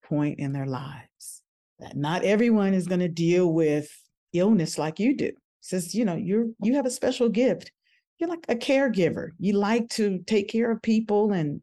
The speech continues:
not everyone is like that. Some people will run away." And I had one person say something to me, and that's when it clicked. She said,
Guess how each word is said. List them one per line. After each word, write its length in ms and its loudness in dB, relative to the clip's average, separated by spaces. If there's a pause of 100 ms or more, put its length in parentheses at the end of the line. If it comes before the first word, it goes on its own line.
(120)
not 180 4
everyone 300 6
is 100 0
like 240 0
that. 260 -6 (460)
Some 240 2
people 240 4
will 160 2
run 220 2
away." 500 0 (280)
And 260 0
I 120 0
had 300 2
one 260 2
person 520 0
say 200 0
something 420 -4
to 100 -6
me, 380 2
and 120 0
that's 220 -4
when 140 0
it 100 -6
clicked. 560 -4 (1040)
She 280 -2
said, 640 2